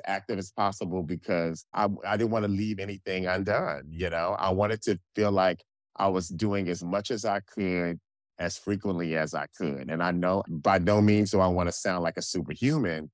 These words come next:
and, and I don't want anybody to get that impression because trust me, there are days where I do n-,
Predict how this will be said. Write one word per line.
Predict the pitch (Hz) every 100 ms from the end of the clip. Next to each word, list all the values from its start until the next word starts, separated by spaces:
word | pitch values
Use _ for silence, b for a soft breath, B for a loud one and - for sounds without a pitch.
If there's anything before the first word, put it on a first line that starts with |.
| -
and, | 87 71
and | 90
I | 67 87
don't | 90 101
want | 95
anybody | 95 87 85 85
to | 85
get | 78 87
that | 82 76
impression | 76 - 139 - 87 76 73 _ _ _
because | 92 104 85
trust | - 117 -
me, | 82 78
there | 73 95
are | 90 85
days | 78 92 92 90 87 82
where | 87 80 73
I | 85 85
do | 76 85 80 76 -
n-, | 85 85 87